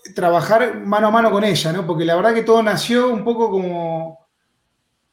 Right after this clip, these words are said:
la idea de, de ella queriéndome un poco mostrar lo que estaba haciendo, era su primer disco, su disco debut, y quería tener un, no sé, una mirada, otra mirada, una devolución.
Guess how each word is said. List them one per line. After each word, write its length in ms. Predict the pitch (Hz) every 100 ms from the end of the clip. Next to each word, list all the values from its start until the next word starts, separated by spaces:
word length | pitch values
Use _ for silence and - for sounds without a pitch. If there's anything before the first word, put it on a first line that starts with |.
| -
la 140 | 180
idea 240 | 175 226 220
de, 320 | 208 185 185 180
de 240 | 185 220
ella 260 | 233 220 175
queriéndome 460 | 175 214 208 196
un 140 | 180 156
poco 180 | 190
mostrar 320 | 185 156 220 214
lo 80 |
que 80 | 180
estaba 220 | 165 202
haciendo, 320 | 165 233 226 190
era 100 | 170
su 160 | 165
primer 240 | 156 180 190
disco, 260 | 214 175
su 120 | 151
disco 240 | 165 170 165
debut, 320 | 170 214 226 - _ _ _ _ _ _
y 100 | 156
quería 240 | 156 190 208
tener 220 | 202 220
un, 360 | 202 180 165 175
no 100 | 147
sé, 120 | 170
una 200 | 175 214
mirada, 360 | 196 196 165
otra 200 | 170 190
mirada, 340 | 175 170 196 175
una 160 | 175
devolución. 760 | 175 151 147 143 190 190 202